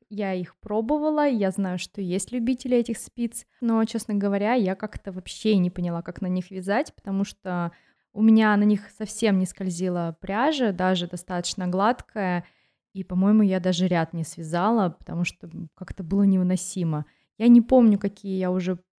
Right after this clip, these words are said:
пробовала, какой фирмы, но что-то у меня совсем не пошло. По-моему, я даже что-то покупала себе, именно, опять же, для красивых фоточек, да, красиво положить.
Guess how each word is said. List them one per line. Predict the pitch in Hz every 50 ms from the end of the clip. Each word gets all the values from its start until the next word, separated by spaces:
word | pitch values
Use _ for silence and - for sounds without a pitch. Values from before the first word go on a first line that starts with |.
| _ _ _
пробовала, | 214 233 269 302 349 330 294 254 233
какой | - 220 208 - - 196 196
фирмы, | - - _ - 208 202 208 196 180 175 170
но | 170 170 185 202 220
что-то | 220 - - - - 196 196 190 - 202 185
у | 180 185
меня | 185 180 175 175
совсем | 180 - 180 - - - 190 180 180
не | 180 180
пошло. | 175 - 180 - - - 208 208 233 277 320 349 - _
По-моему, | _ 226 226 247 262 254 240 233
я | 226 220
даже | 208 202 208 202
что-то | 202 - - - 190 - 190
покупала | - - 185 - 190 - _ 214 233 269 320 339 339 330 311
себе, | 277 - - - 277 240 226 254 262 262 262 254 247 240
именно, | - - 233 233 240 226 226 220 214 214 170 180
опять | 202 - 220 208 202 190
же, | 202 214
для | - 196
красивых | 190 - 196 202 - - - 208 190 185 196 - -
фоточек, | - 247 277 320 320 302 - - - 214 -
да, | 180 190 214 240
красиво | - 233 226 - - - 190 185 190
положить. | 185 - 190 180 180 196 185 202 254 320 311 -